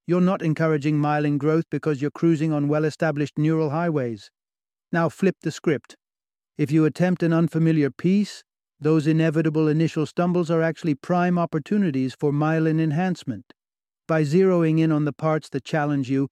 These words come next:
and ironing out errors through repetition, you're kindling the nerves and fueling the myelin around new pathways.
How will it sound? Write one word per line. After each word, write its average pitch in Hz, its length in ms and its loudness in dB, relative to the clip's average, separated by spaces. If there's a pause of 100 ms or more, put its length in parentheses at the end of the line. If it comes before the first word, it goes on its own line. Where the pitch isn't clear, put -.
(180)
and 147 140 -2
ironing 151 460 2
out 143 240 -2
errors 147 460 -2
through 151 200 0
repetition, 147 680 -2 (380)
you're 156 140 0 (100)
kindling 165 540 2
the 147 80 0
nerves 151 540 2
and 127 160 0
fueling 156 380 2
the 143 60 0
myelin 139 520 -2
around 127 340 -2
new 143 140 2
pathways. 123 800 -8